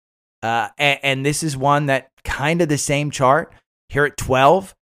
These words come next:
Great buy in May. You're up at sixteen. Um, sixteen was the buy. You're at seventeen right now. Uh, now, if you want to find, uh, dividend reit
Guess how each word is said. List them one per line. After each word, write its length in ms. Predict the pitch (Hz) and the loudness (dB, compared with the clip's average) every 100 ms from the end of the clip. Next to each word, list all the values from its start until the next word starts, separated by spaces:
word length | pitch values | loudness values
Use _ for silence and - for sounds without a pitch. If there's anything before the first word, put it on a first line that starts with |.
| - | -8
Great 280 | 123 151 127 | -4 -4 0
buy 180 | 127 | 2
in 180 | 139 131 | 2 0
May. 360 | 123 131 185 180 _ _ | -2 -2 -2 -8 _ _
You're 120 | 127 | -2
up 120 | 139 | -2
at 120 | 135 - | -2 -2
sixteen. 760 | - 147 - 143 139 185 208 - _ | -2 -2 -4 -6 -6 -6 -8 -12 _
Um, 280 | 113 113 117 | -8 -6 -6
sixteen 520 | - 165 - 170 180 | -6 -6 -4 -4 -4
was 140 | 156 113 | -4 -6
the 60 | |
buy. 260 | 107 123 147 | -2 0 0
You're 140 | 143 | -2
at 100 | 139 | -2
seventeen 640 | - - 127 135 110 117 90 | -2 -2 -2 -6 -10 -14 -14
right 180 | 85 - | -14 -14
now. 220 | 87 73 - _ _ _ _ _ 98 | -18 -18 -20 _ _ _ _ _ -14
Uh, 320 | 95 92 90 - | -10 -10 -12 -4
now, 340 | 156 156 110 _ _ _ | 2 2 0 _ _ _
if 240 | 160 160 151 | -4 -4 -4
you 300 | 143 202 254 | -2 0 2
want 360 | 196 185 180 - | 2 2 0 -6
to 160 | 170 | -6
find, 760 | 156 - 151 143 127 107 104 - _ - | -6 0 2 2 0 -4 -8 -16 _ -10
uh, 240 | 113 110 | -8 -6
dividend 520 | 120 131 160 165 143 | -6 -4 2 4 2
reit 420 | 123 135 107 - | 0 -2 -4 -12